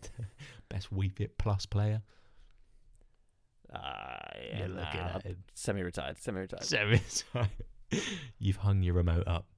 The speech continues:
Speaker 1: with the
Speaker 2: I haven't
Speaker 1: strap.
Speaker 2: touched a Wii for absolute yolks. You know what I realised?
Speaker 1: <laughs> Oh,
Speaker 2: Well,
Speaker 1: mate.
Speaker 2: yeah, the, the other day, I was down, um, just downstairs, and I just realised the Wii is still right next to the telly,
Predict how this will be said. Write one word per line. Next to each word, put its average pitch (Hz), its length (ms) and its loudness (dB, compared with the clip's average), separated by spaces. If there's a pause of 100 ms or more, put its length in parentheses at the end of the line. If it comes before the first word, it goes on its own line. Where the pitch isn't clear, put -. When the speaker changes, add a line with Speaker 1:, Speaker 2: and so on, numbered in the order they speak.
(180)
Speaker 1:
with 101 200 4
the 98 60 4
Speaker 2:
I - 40 4
haven't 107 160 0
Speaker 1:
strap. 87 120 2
Speaker 2:
touched - 320 -4 (220)
a 110 60 -4
Wii 101 580 -2 (440)
for 98 140 0
absolute 95 340 -4
yolks. 98 220 0 (100)
You 156 60 2
know 170 60 0
what 151 80 -2
I 156 40 0
realised? 107 340 2
Speaker 1:
<laughs> - 20 -2
Oh, 104 120 -2
Speaker 2:
Well, 101 280 2
Speaker 1:
mate. 101 280 -2 (100)
Speaker 2:
yeah, 113 260 0
the, 107 340 -2
the 117 80 0
other 107 100 -2
day, 101 320 -2 (640)
I 117 60 -8
was 117 100 -8
down, 120 460 -6 (240)
um, 101 480 -6 (480)
just - 140 -16
downstairs, 113 600 -4 (600)
and 170 100 -2
I 175 120 -4 (100)
just - 220 -8
realised 147 320 -2 (340)
the 151 140 0
Wii 143 520 2
is 107 80 -6
still 127 320 -2
right 131 220 2
next 127 180 -8
to 127 60 -6
the 120 60 -4
telly, 165 380 -2